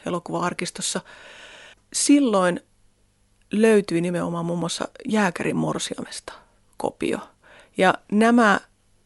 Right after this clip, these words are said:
löydöt ovat olleet erityisen tärkeitä myös niin kuin arkiston näkökulmasta, koska esimerkiksi tuolloin yhdeksänkymmentäluvun lopulla niin, ö, saimme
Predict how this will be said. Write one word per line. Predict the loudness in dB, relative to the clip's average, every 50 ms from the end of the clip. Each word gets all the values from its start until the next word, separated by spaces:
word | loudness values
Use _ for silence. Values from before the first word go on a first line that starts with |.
| _ _ _
löydöt | 2 6 8 8 10 10 8 8 6 2 2 0
ovat | -4 -4 -4 -6 -6 -4
olleet | -2 0 0 0 0 0 -2 -2 -4 -4 -4 -6 -8 _ -18 -20 -20 _ _ _
erityisen | -2 0 0 0 0 -4 -6 -6 -8 -4
tärkeitä | -2 0 0 0 -2 -4 -6 -6 -6 -6
myös | -8 -8 -8 -8
niin | -10 -8
kuin | -4 -2
arkiston | 0 0 -2 -4 -6 -10 -10 -10 -10
näkökulmasta, | -10 -8 -10 -10 -10 -12 -10 -8 -8 -8 -8 -10 -12
koska | -10 -10 -10 -10 -8 -6 -6 -6 -6 _ _ _ _ -10
esimerkiksi | -10 -8 -8 -8 -2
tuolloin | 0 2 2 4 2 2 0 0
yhdeksänkymmentäluvun | -2 -4 -6 -8 -10 -10 -10 -12 -16 _ -12 -10 -8 -6 -2 -2
lopulla | 0 0 -2 -2 -4 -4 -4 -4
niin, | -4 -6 -8 -8 -10 -16 -20 -20 -20 -20 -20 -20 -20 -20 -20 -10 -4
ö, | -2 -2 -2 -4 -4
saimme | -6 -4 -2 -2 -2 -2 -2 -4 -6